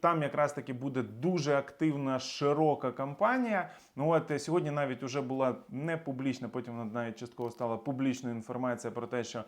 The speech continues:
вже відвоювали деякі села в Бахмуті.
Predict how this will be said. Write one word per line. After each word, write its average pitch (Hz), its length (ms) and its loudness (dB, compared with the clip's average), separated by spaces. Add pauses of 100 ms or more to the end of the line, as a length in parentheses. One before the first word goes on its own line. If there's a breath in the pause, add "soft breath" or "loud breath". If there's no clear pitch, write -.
(240 loud breath)
вже 123 240 0
відвоювали 127 680 2
деякі 120 460 2
села 214 340 2
в 180 80 -4
Бахмуті. 170 520 0